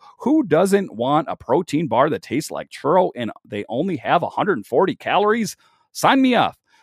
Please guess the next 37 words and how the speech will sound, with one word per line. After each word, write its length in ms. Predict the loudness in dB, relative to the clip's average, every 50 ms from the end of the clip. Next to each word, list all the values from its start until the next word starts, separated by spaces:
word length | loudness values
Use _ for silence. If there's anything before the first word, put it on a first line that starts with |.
| _ _ _ _ _ _
If 160 | -6 -6 -2 2
that's 280 | 2 2 2 2 0
not 180 | 0 0 0 2
enough 340 | 2 0 0 0 -2 -4 -10 _
flavor 380 | -20 -6 -2 -2 0 0 -2 -4
for 140 | -4 -6 -4
you, 340 | -2 -2 0 0 -2 -2 -4 -4
then 240 | -4 -4 -2 -2
you 80 | -2 -2
might 340 | 0 0 0 0 -2 -2 -4
want 240 | -2 -2 -2 -2 -4
to 80 | -10
try 380 | -12 -10 -6 -4 -2 -2 -2 -2
the 100 | -4 -6
mixed 380 | -4 -4 -4 -4 -6 -12 -10
box. 340 | -6 -4 -2 -2 -2 -4 -6
The 120 | -10 -6 -4
mixed 260 | -4 -4 -6 -4 -4
box 340 | 0 0 0 -2 -4 -8 -12
comes 300 | -8 -6 -6 -6 -6 -8
with 180 | -10 -12 -12
twelve 340 | -12 -2 2 2 2 2 0
flavors 400 | _ -4 -2 -2 -2 -2 -4 -2
and 140 | -4 -4 -2
bars 300 | 0 0 0 0 -2 -2
and 180 | -4 -6 -6
puffs. 380 | -4 -2 -2 -2 -2 -2 -8 -16 _ _ _ _ _ _ _ _
Built 220 | 2 2 2 2 2
Bars 420 | 2 4 4 4 2 0 -2 -4
make 220 | -4 -4 -4 -6 -8
sure 280 | -6 -4 -2 -2 0
that 180 | -2 -2 -4 -2
there 180 | -2 -2 -2
is 100 | -4 -6
something 380 | -4 -2 -2 -2 0 -2 -4 -4
for 180 | -6 -8 -8 -2 0
everyone. 580 | 0 2 2 0 -2 -2 -2 -2 -2 -2 -4